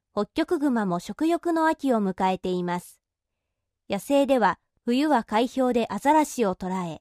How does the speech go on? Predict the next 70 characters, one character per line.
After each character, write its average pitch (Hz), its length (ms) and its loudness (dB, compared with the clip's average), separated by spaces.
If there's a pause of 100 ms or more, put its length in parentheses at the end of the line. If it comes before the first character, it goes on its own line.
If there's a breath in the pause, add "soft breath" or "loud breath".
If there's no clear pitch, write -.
(160)
夏 233 300 -2
は 311 160 4
海 294 240 2
氷 330 240 2
が 320 120 2
溶 320 120 -2
け 311 140 -2
て 269 100 -2
し - 160 -6
ま 226 180 0
う 226 40 -2
の 202 140 -4
で、 185 200 -6 (180)
大 247 200 2
陸 294 240 0
の 277 140 2
海 254 220 0
藻 269 240 0
や 262 140 0
木 330 140 -4
の 339 120 2
実 277 160 0
を 214 40 0
食 202 200 -8
べ 220 100 -2
な 214 140 -4
が 180 120 -8
ら、 160 160 -10 (200)
ほ 359 120 -2
ぼ 339 140 2
絶 - 240 -4
食 285 240 -2
に 302 160 2
近 - 260 -2
い 302 80 2
状 247 200 0
態 226 220 0
で 226 100 0
暮 214 180 -4
ら 214 60 -2
し - 100 -18
て 220 100 -4
い 202 120 -2
ま 190 160 -8
す。 - 220 -20 (920)
動 247 200 4
物 302 280 -4
園 285 200 2
で 214 100 0
も、 185 220 -2 (180)
馬 196 100 -2
肉 302 320 0
や 311 80 2
鶏 285 300 0
肉 311 240 0
な 294 120 4
ど 254 100 0
の 190 140 -2
肉 185 300 -4
類、 196 300 -2 (200)
ア 302 140 -2
ジ 302 160 -2
や 214 120 2
サ 202 180 -8
バ 247 140 2
な 294 140 2
ど 262 100 0
の 190 160 -4
魚 214 200 0
類、 196 300 -2